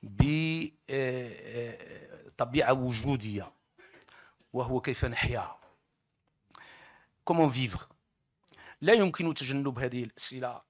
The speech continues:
سواء في الفكر الفلسفي أو غير الفكر الفلسفي، وذلك من أجل منح معنى ما لتفكيرنا ولحياتنا. ويبدو لي بأن القراءة من ال-،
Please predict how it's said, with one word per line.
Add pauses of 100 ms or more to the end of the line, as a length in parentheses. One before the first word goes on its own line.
سواء
في
الفكر (720)
الفلسفي
أو
غير
الفكر
الفلسفي، (840)
وذلك (320)
من
أجل
منح
معنى (120)
ما
لتفكيرنا
ولحياتنا.
ويبدو
لي (560)
بأن
القراءة (840)
من
ال-،